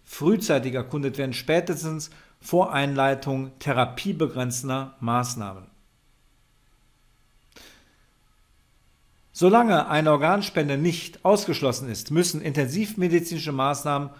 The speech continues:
zur Aufrechterhaltung der Organfunktionen erfolgen. Im Falle eines Organspendewunsches sind diese darüber hinaus bis zur Organentnahme fortzuführen, da ansonsten eine Organspende unmöglich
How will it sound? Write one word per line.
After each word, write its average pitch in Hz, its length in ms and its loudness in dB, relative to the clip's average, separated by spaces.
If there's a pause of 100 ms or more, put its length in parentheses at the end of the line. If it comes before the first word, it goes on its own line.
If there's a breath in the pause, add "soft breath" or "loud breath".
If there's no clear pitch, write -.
(260 loud breath)
zur 170 240 0
Aufrechterhaltung 131 920 0
der 156 100 -2
Organfunktionen 123 1160 -2
erfolgen. 143 680 0 (1300)
Im 196 180 6
Falle 190 300 2
eines 151 300 -2
Organspendewunsches 135 1040 -4 (100)
sind 139 260 -4
diese 214 240 2
darüber 175 340 2
hinaus 123 400 -2
bis 196 280 -2
zur 165 260 0
Organentnahme 131 720 -2
fortzuführen, 147 720 -8 (300 loud breath)
da 127 180 4
ansonsten 131 540 -6
eine 120 240 -4
Organspende 135 840 -4
unmöglich 135 920 0